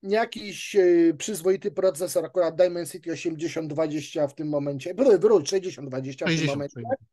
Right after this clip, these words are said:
Speaker 1: Y, bateria pięć tysięcy, oczywiście normalka, no i tam różne ładowania, akurat w tym przypadku piętnastowatowe, czyli bez szału. Do tego ekran Full H D, no i jedziemy z tym koksem, wszystko to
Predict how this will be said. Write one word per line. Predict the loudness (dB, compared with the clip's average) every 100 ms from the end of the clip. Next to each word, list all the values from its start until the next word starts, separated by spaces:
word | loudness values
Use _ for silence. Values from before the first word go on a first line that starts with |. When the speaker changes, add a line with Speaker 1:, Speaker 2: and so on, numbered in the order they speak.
| _ _ _ _ -20 -20 _ _ 4
Speaker 1:
Y, | 6 6
bateria | 4 2 2 4 2
pięć | 2 0 0
tysięcy, | -8 -2 -2 -2 0 0
oczywiście | 0 -4 -12 -6 -4
normalka, | -2 -2 0 0 2 2
no | 2
i | -2
tam | -2 0
różne | -2 0
ładowania, | 2 4 2 2 0 -2
akurat | -6 -6 -6
w |
tym | -10
przypadku | -10 -4 -4 -2 -6
piętnastowatowe, | -8 -6 -8 -6 -4 -4 -2 -2 -2
czyli | -4 -4
bez | -4 -4
szału. | 0 2 4 2 0 _ _ _ -8 -4
Do | -2
tego | -2 0 0
ekran | 2 2 2
Full | 0 0
H | -2 0
D, | 4 6 4 _ _ -8
no | -4 0
i | 2
jedziemy | 4 4 0 -2
z | -6
tym | -8
koksem, | -2 -2 0 -2 -2
wszystko | -8 -6 -2 0
to | -2 -4